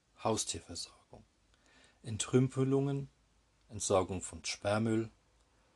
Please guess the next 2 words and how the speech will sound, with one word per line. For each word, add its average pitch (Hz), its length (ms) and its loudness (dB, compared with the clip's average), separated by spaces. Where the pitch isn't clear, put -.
Straßenreinigung, 101 1120 2
Winterdienst. 92 840 -6